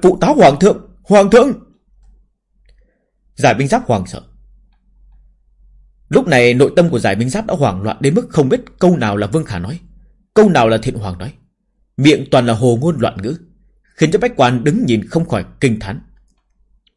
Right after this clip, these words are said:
Mặc cho Giải Minh Giáp kêu la thế nào, đáng tiếc đều không có người để ý. Rất nhanh liền bị kéo ra Thiện Thần Điện, cùng đưa vào Thiên Lao với bốn tên thí sinh tà ma bắt được lúc trước.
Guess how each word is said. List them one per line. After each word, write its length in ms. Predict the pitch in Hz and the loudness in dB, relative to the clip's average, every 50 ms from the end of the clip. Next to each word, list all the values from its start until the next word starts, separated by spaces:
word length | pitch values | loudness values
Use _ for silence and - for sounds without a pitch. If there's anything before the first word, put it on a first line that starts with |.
| _ _ _ _ _ _ _ _ _ _ _ _ _ _ _ _ _ _ _ _ | _ _ _ _ _ _ _ _ _ _ _ _ _ _ _ _ _ _ _ _
Mặc 180 | - 127 139 135 - | 0 2 2 2 2
cho 80 | 113 | -2
Giải 200 | - - 123 104 | 0 0 -2 0
Minh 140 | 117 127 127 | 0 -2 -2
Giáp 140 | - 202 220 - | -2 -6 -6 0
kêu 120 | - 127 113 | 0 0 2
la 140 | 113 104 | 0 -2
thế 120 | 107 - 135 | -2 -6 -8
nào, 260 | 120 92 87 82 - _ _ _ _ _ - _ _ _ _ _ _ _ _ _ - | -8 -8 -10 -12 -14 _ _ _ _ _ -20 _ _ _ _ _ _ _ _ _ -2
đáng 220 | 131 127 127 156 - | 0 0 0 2 0
tiếc 160 | 254 262 - | -2 -2 2
đều 220 | 147 123 120 120 | 2 2 2 2
không 300 | 117 - - 175 143 139 | 0 0 -2 -2 0 0
có 60 | 156 185 | -4 -2
người 200 | 175 127 110 92 | 0 0 0 -2
để 120 | 87 85 | -2 -8
ý. 280 | - - 107 - - - _ _ _ _ _ _ _ _ _ _ | -8 -10 -10 -10 -12 -16 _ _ _ _ _ _ _ _ _ _
Rất 200 | - - 247 - | -4 -2 -2 0
nhanh 180 | 156 131 123 127 | 0 0 0 2
liền 120 | 127 123 | 2 0
bị 80 | 120 - - | 0 -2 -4
kéo 140 | 143 170 220 | -4 -4 -2
ra 140 | - 175 | -2 -4
Thiện 260 | 165 170 - - - - | -4 -2 -4 -6 -6 -6
Thần 160 | 117 95 90 | -8 -8 -6
Điện, 280 | 95 87 - - - _ _ _ _ _ _ _ _ | -8 -8 -10 -12 -20 _ _ _ _ _ _ _ _
cùng 220 | 156 139 131 135 | 2 2 2 2
đưa 120 | 165 185 | 2 2
vào 160 | 185 131 113 107 113 | 2 2 0 0 0
Thiên 160 | 143 135 123 | -2 -2 -2
Lao 320 | 120 127 131 113 - - - _ _ _ _ _ | -2 -4 -6 -6 -10 -16 -20 _ _ _ _ _
với 120 | 139 156 | 0 2
bốn 220 | 156 139 170 220 | 2 2 0 2
tên 180 | - 135 113 107 | 0 0 0 0
thí 120 | 107 208 | 0 -2
sinh 240 | 214 - 139 123 113 | -2 -2 -4 -4 -2
tà 160 | 110 113 101 | -2 -2 -2
ma 220 | 98 110 123 120 - - _ _ _ _ _ | -2 -2 -4 -6 -8 -12 _ _ _ _ _
bắt 180 | 175 208 - | -4 -4 -2
được 180 | 135 107 - - | -4 -8 -6 -6
lúc 120 | 110 110 110 | -8 -8 -6
trước. 140 | - 131 | -6 -8